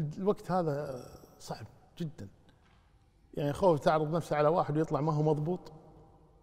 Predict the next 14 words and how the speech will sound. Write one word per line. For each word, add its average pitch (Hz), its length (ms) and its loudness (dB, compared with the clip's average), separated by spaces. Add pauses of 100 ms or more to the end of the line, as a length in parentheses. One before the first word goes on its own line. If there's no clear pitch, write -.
(200)
زين، 165 280 6 (500)
ويستغل 156 560 6
ضعفها 160 480 4 (1300)
والعياذ 147 440 6
بالله، 156 320 2 (440)
هذا 233 260 2 (760)
ما 196 220 4
أنصح 147 240 2
البنت 143 300 0
تسوي 139 260 0
هذا 120 80 0
الشيء - 260 -8
أبدًا، 143 260 -4 (120)
أبدًا، 143 240 -2